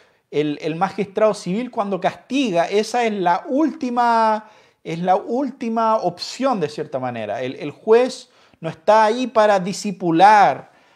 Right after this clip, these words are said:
¿cierto?, a la persona, sino que está ahí para, para entregar justicia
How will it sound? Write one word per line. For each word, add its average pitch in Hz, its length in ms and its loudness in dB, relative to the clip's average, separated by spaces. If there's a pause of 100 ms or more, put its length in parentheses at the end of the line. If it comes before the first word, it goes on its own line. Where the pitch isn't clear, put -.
(100)
¿cierto?, 147 480 -4
a 147 60 2
la 143 120 4
persona, 139 680 -6 (600)
sino 180 300 -4
que 185 80 -6
está 170 220 -4
ahí 185 260 -2
para, 160 720 4
para 147 320 4
entregar 151 680 -2
justicia 135 960 -8